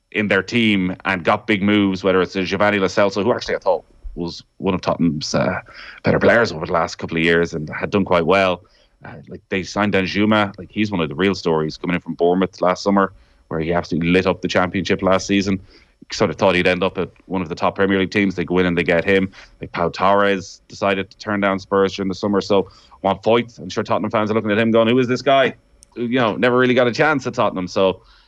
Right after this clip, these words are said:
he has pulled together, I wouldn't, it's too harsh to say they're a group of misfits, but he is a manager who's clearly able to work with any group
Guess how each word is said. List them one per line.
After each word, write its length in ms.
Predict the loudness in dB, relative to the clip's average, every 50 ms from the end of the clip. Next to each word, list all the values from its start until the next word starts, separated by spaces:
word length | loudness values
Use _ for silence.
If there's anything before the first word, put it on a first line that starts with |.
| _ _ _ _
he 80 | 0 0
has 100 | 0 0
pulled 220 | 0 0 0 0
together, 420 | 2 2 2 4 4 4 2 2 0
I 40 | 0
wouldn't, 380 | 0 0 -2 0 -2 -4 -4 -6 _
it's 160 | -14 -14 -8
too 160 | -2 0 2
harsh 180 | 2 2 2 0
to 80 | -2 -2
say 120 | 0 0
they're 100 | 0 0
a 60 | -2 -2
group 200 | -2 -4 -6 -4
of 80 | -2
misfits, 440 | 0 0 0 0 -2 -6 -6 -8 -2
but 200 | 0 0 0 0 -2 _ _ _ _
he 140 | 2 2 4
is 120 | 4 4
a 40 | 2
manager 360 | 0 0 0 0 0 -2 -4
who's 180 | -8 -10 -10 -12
clearly 520 | -10 -6 -2 0 0 0 0 -2 -4 -8 -12 _ _ _ _ _ _ _ _ _ _ _ -2
able 440 | 0 0 0 0 0 -4 -6 -6 -10 -18 _ _ _
to 100 | -20 -18
work 260 | -4 0 0 0 0 -2
with 120 | -6 -6 -2 0
any 240 | 0 2 2 0
group 380 | -2 -2 -6 -6 -6 -6 -10 -16